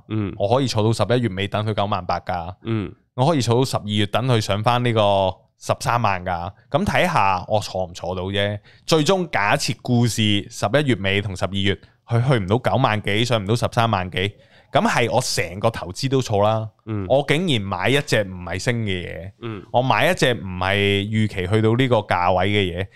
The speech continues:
Speaker 2: 噉，啊，呢樣嘢係，即係叫做大家要諗返咯。噉，啊，心態上嘅嘢就，呃，投資決定同投資情緒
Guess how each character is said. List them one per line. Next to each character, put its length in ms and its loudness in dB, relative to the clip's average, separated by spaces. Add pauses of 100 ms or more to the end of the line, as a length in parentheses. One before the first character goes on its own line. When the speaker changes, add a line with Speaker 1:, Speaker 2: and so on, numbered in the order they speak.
(200)
Speaker 2:
噉， 220 2
啊， 680 4
呢 60 0
樣 260 2
嘢 320 2
係， 600 0 (200)
即 120 -2
係 200 2
叫 120 4
做 360 2 (720)
大 160 2
家 140 2
要 140 2
諗 320 -2
返 260 -2
咯。 240 -4 (260)
噉， 160 2
啊， 320 4
心 140 0 (100)
態 200 2
上 180 2
嘅 40 -4 (520)
嘢 20 -2
就， 580 0 (240)
呃， 760 -2 (680)
投 120 0
資 140 2
決 140 2
定 240 -2 (180)
同 240 -8
投 220 -2
資 160 0
情 200 -2
緒 320 0